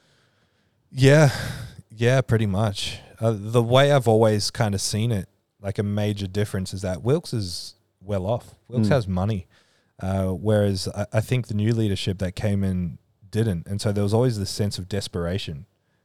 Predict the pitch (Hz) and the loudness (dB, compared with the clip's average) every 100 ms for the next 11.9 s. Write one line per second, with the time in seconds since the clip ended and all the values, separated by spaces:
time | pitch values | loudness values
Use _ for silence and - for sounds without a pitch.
0 | _ 95 - 95 101 101 113 117 110 98 | _ -10 -2 -2 -2 0 4 4 4 0
1 | 87 - - 110 113 104 - 92 - 107 | -6 -10 -4 -2 0 -2 -4 -10 -6 -2
2 | 104 107 98 92 - 98 - 98 92 98 | 2 2 2 -2 -6 -10 -4 -4 -2 -2
3 | 90 92 - 87 85 90 - 73 76 _ | -4 -6 -8 -6 -4 -4 -6 -10 -12 _
4 | _ _ _ _ 87 87 117 - 131 107 | _ _ _ _ -6 0 0 4 4 4
5 | - 104 101 95 92 90 87 - 87 87 | 0 -2 -2 -4 -4 -4 -4 -4 -4 -6
6 | - 90 87 87 82 87 101 95 92 90 | -6 -6 -4 -4 -6 -8 -8 -8 -6 -4
7 | 90 82 95 87 87 123 131 - 107 92 | -4 -4 -4 -4 -4 -4 -6 -4 -4 -4
8 | 87 - 101 104 - 82 78 - _ _ | -6 -4 -2 -2 -4 -6 -6 -10 _ _
9 | _ _ _ _ - 95 92 85 90 95 | _ _ _ _ -6 -2 0 0 -2 -4
10 | - - - 104 98 - 135 90 82 - | -4 -8 -8 -6 -6 -2 -2 -2 -8 -10
11 | - 90 - 82 80 78 - - | -10 -10 -8 -12 -10 -10 -10 -16